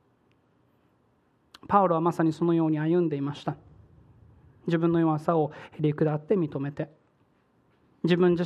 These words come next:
身が足りないものであること、自分自身の不十-、不十分さを素直に口にした彼は、ただ神様の力を求め続けていました。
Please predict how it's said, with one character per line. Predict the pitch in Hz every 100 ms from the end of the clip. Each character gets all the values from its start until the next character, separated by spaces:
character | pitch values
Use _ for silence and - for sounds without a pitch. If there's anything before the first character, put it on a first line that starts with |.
| -
身 | 170
が | 151
足 | 160
り | 156
な | 160 165
い |
も | 160
の | 165 185
で |
あ | 147
る | 143
こ | 147
と、 | 151
自 | 156 175
分 | 185
自 | 180 170
身 | 175
の | 160
不 | 170
十-、 | 165 190
不 | 170
十 | 170 175
分 | 175 175 175
さ | - 170
を | 175 170 -
素 | - 196
直 | 175 165
に | 160
口 | - -
に | 175 170
し |
た | -
彼 | 190 165 151
は、 | 156 151 -
た | -
だ | 180 160
神 | 185 175
様 | 170 156
の | 151
力 | 151 - 175 156
を |
求 | 147 147 170
め | 165
続 | 156 165 220
け | 214
て | 170 139
い |
ま | 135 131
し | -
た。 | 143